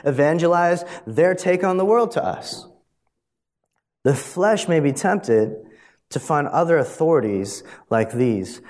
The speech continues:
but we, we who follow Jesus, we find our third authority from the one place that God gives it to us, from His Word, the Word of God. You see, you shouldn't come here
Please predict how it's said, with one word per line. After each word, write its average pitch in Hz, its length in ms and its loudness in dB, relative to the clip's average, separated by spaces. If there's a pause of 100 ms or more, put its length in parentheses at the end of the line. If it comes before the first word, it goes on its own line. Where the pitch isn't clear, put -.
(220)
but 101 160 2
we, 120 600 -2 (1080)
we 165 200 -2
who 175 180 -4
follow 139 420 -2
Jesus, 113 540 -2
we 175 80 0
find 127 320 -2
our 117 160 0
third 139 340 0
authority 110 400 -2
from 117 220 -4
the 113 80 0
one 123 280 -2
place 123 340 -4
that 120 140 -6
God 120 280 -6
gives 151 240 -8
it - 200 -16 (1000)
to 92 100 -4
us, 80 380 -10 (840)
from 95 180 -8
His 107 220 -10
Word, 104 560 -8 (960)
the 104 100 -12
Word 120 300 -4
of 113 140 -8
God. 117 420 -4 (500)
You 131 60 -4
see, 147 180 0
you 139 140 2
shouldn't 185 760 -2
come 185 280 -2
here 101 420 -4